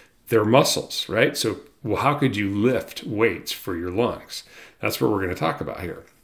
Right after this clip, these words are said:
And we're gonna talk about this in the concept, concept of a study, but the idea is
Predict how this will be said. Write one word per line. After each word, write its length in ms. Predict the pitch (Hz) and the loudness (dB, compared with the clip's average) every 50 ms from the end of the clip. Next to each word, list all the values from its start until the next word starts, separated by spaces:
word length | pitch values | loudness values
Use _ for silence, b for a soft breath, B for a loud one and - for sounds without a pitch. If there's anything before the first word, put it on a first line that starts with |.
| _ _ _ _ _ _ _ _ _ _ _ _ - - | _ _ _ _ _ _ _ _ _ _ _ _ -8 -4
And 240 | - 95 87 90 87 | -4 -4 -4 -4 -6
we're 160 | 85 98 95 | -6 -6 -6
gonna 60 | 92 - | -4 -2
talk 180 | 110 98 - | -4 -4 -4
about 220 | - 101 98 87 - | -2 -4 -4 -2 -2
this 180 | 101 95 - | -2 -4 -2
in 60 | 101 | -4
the 80 | 92 87 | -6 -8
concept, 760 | - - - 127 123 117 - - - 110 101 - - - B B B B B | -8 -4 0 0 2 2 2 0 0 0 0 -2 -6 -12 B B B B B
concept 500 | - - 113 120 113 - 101 95 - - | 0 2 2 2 2 0 -2 -4 -4 -6
of 80 | 98 - | -8 -8
a 220 | - - - - | -8 -6 -6 -4
study, 560 | - - - - 165 160 139 92 85 85 85 B B B B B B B | -4 -4 0 2 4 4 4 2 0 -2 -6 B B B B B B B
but 140 | - 104 - | -6 -2 0
the 100 | 117 117 | 4 4
idea 280 | 113 107 117 123 131 127 | 4 4 6 4 4 4
is 240 | 123 117 104 - | 2 2 0 -2